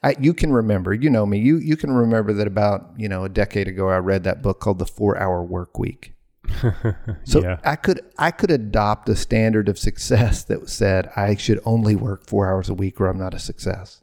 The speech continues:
Speaker 1: I mean, that, that worked for somebody. Somebody came up with that and, and, and found that that was successful. Um, that didn't, that wasn't successful for me. I, I couldn't just work four hours
Speaker 2: Four
Speaker 1: a week.
Speaker 2: hours?
Speaker 1: My, my boss
Speaker 2: Well, I mean,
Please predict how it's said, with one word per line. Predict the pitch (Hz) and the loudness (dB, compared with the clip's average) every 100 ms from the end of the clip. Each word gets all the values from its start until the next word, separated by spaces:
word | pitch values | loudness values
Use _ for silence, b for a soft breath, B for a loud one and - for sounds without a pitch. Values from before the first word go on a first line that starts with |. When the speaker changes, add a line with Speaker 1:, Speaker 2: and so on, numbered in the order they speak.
| _ _ _ _ _ _ _ _ - | _ _ _ _ _ _ _ _ -2
Speaker 1:
I | |
mean, | 143 147 | 2 4
that, | 160 - - b b b | 2 -2 -14 b b b
that | 143 156 135 | 0 0 0
worked | 127 147 - | 0 0 -2
for | - 139 | -4 -4
somebody. | - 180 175 98 - 98 | -2 0 2 0 -2 -4
Somebody | - 160 165 135 | -2 0 2 2
came | - 107 101 | 2 0 0
up | - | -4
with | 101 - | -8 -4
that | 95 - | -4 -4
and, | 110 107 | -6 -8
and, | 143 113 117 - | -6 -4 -6 -6
and | 110 104 | -6 -2
found | 110 107 110 | -2 0 -2
that | 107 | -2
that | - 107 - - | 0 -2 -2 -4
was | 110 - | -4 -4
successful. | 110 - 190 - - 98 - b b b b b - | -8 -2 -2 -2 -6 -6 -8 b b b b b -2
Um, | 110 107 101 101 _ - | 0 0 -2 -8 _ -2
that | 123 120 - - | -2 -2 -10 -6
didn't, | - 123 123 120 _ _ _ _ - | -2 0 0 -4 _ _ _ _ -4
that | 113 117 117 | -2 -2 0
wasn't | 123 156 131 | 0 -2 -4
successful | - - 185 - 104 | -2 0 -2 -2 -6
for | - 104 | -2 -4
me. | 90 98 | -2 -2
I, | |
I | 104 113 107 | -2 -2 -2
couldn't | 190 180 101 | -2 -2 -6
just | 92 202 | -6 -4
work | 190 - | -4 0
four | 113 92 | 2 2
hours | 90 92 101 | 0 -2 2
Speaker 2:
Four | 107 101 | 4 4
Speaker 1:
a | |
week. | 101 | 4
Speaker 2:
hours? | 95 - | 0 -2
Speaker 1:
My, | 101 | 0
my | |
boss | 101 113 | 4 4
Speaker 2:
Well, | 110 | 2
I | |
mean, | 127 | 0